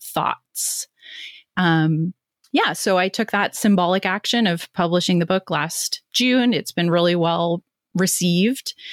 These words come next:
It's called The Dictionary of Limiting Beliefs. So it's a reference manual that people can comb through to find their own limiting beliefs. And, um, from there, you know, it's interesting. The universe just kinda takes over. So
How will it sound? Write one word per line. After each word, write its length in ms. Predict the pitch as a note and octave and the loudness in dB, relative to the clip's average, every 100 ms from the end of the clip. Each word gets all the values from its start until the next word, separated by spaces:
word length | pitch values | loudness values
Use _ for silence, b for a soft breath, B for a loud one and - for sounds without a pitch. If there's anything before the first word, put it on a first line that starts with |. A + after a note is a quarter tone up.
| B B B | B B B
It's 180 | G3 - | -4 -4
called 420 | - E3 D#3+ E3 | -2 0 0 0
The 80 | F3 | -2
Dictionary 680 | F3 - - F#3 F3+ F3+ F3 | -2 0 0 2 4 4 2
of 140 | F3+ | 2
Limiting 460 | F3 E3+ E3+ E3+ F3 | 2 2 2 2 2
Beliefs. 800 | E3+ D#3+ D#3+ C#4 - - - - - - | 0 0 0 -2 -4 -8 -6 -8 -12 -16
So 200 | - D#3+ | -6 -6
it's 180 | - E3+ | -2 -2
a 180 | D#3+ | 0
reference 600 | D#3+ F3+ F3+ F#3+ F3 - | 0 -2 0 -2 -2 -2
manual 540 | F3+ E3+ E3+ E3+ D#3+ E3+ | 2 4 4 4 2 2
that 280 | D#3+ - - | 0 -2 -4
people 280 | F3+ E3+ E3+ | -4 -2 0
can 180 | F#3 | 0
comb 280 | E3+ F3+ F3+ | 0 2 2
through 340 | F3+ F3 D#3+ E3 | 2 2 2 2
to 120 | F#3+ | -2
find 300 | - D#3 D#3 | -2 0 0
their 140 | D3+ | 2
own 140 | D#3 E3 | 2 2
limiting 400 | D#3+ D#3+ D#3 E3 | 0 0 0 0
beliefs. 580 | E3 D#3+ F3+ - - - | 0 2 0 -2 -8 -6
And, 440 | E3 D#3+ D#3+ E3 - | 0 2 2 2 0
um, 460 | D#3+ D3+ D3 E3+ - _ _ - | 0 0 0 -2 -4 _ _ -8
from 240 | - A3+ A3 | -2 2 2
there, 360 | C4+ C4+ A3 | 2 2 2
you 160 | - G#3+ | 2 2
know, 160 | G#3+ G#3+ | 4 2
it's 160 | A3 | 2
interesting. 640 | C#4+ E4+ F#3+ G3+ - F#3 F#3 | 0 2 0 -2 -2 0 2
The 60 | |
universe 400 | F#3 B3+ E4 E4 | 4 2 2 0
just 160 | D#4+ - | -2 0
kinda 220 | D#4 D#4 | 2 2
takes 260 | C#4+ C#4 - | 2 0 0
over. 380 | A3+ D#4+ - | 0 0 0
So 400 | G3 F3+ F3 F3+ | 0 2 2 2